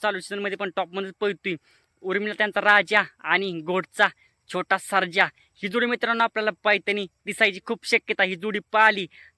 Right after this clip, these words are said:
तर मात्र मित्रांनो या जोडीला काय स्पीड लागेल, तुम्हाला माहिती आहे, राजा आणि सर्जाला काय पळते, ते टॉपमध्येच पळते. त्यामुळे मित्रांनो आपल्याला पळतानी दिसेल राजा किंवा सर्जा ही टॉप जोडी मित्रांनो आपल्याला पळतानी दिसेल.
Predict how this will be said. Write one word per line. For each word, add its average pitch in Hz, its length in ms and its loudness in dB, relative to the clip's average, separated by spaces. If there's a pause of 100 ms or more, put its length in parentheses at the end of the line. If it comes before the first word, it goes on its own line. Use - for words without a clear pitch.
तर 170 80 2
मात्र 208 320 0
मित्रांनो 214 340 -2
या 214 60 2
जोडीला 208 260 -2
काय 196 220 4
स्पीड 214 320 -4
लागेल, 202 260 2
तुम्हाला 185 220 -4
माहिती 196 320 -2
आहे, 190 60 2 (380)
राजा 175 460 4 (220)
आणि 160 180 -8
सर्जाला 175 460 0
काय 175 360 0 (380)
पळते, 208 260 2
ते 180 180 -6
टॉपमध्येच 196 420 -6
पळते. 190 240 -2
त्यामुळे 214 160 -6
मित्रांनो 226 360 -4 (480)
आपल्याला 202 500 -2 (400)
पळतानी 196 220 0
दिसेल 185 180 -10
राजा 185 400 2
किंवा 196 240 -4 (340)
सर्जा 196 340 0
ही 196 100 -4 (220)
टॉप 226 140 0 (120)
जोडी 220 120 -6
मित्रांनो 220 260 -4
आपल्याला 214 240 -2 (100)
पळतानी 208 340 -2
दिसेल. 190 300 -2